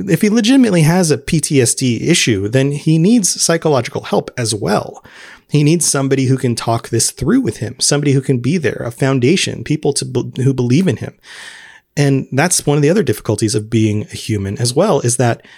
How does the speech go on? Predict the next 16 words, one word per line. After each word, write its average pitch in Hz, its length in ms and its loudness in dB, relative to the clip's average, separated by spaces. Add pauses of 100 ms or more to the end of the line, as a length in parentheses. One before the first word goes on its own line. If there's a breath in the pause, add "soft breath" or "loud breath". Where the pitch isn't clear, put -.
(300 loud breath)
you 127 140 2
have 151 220 -2
to 120 340 0 (240)
have 151 460 -2
that 120 360 0
kind 139 360 0
of 110 240 -2 (260)
infrastructure 135 720 0 (120)
around 117 400 2
you 98 300 -4 (340 soft breath)
in 127 140 2
order 127 320 4
for 113 160 -2
you 117 300 2
to 117 160 -2
feel 107 500 0